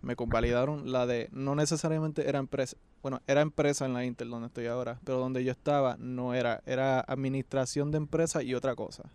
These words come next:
pero era bien, bien básica, análisis foda, que si las competencias,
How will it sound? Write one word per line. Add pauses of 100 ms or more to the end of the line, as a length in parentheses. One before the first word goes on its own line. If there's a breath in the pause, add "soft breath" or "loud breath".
pero
era
bien,
bien
básica, (340 loud breath)
análisis
foda,
que
si
las
competencias,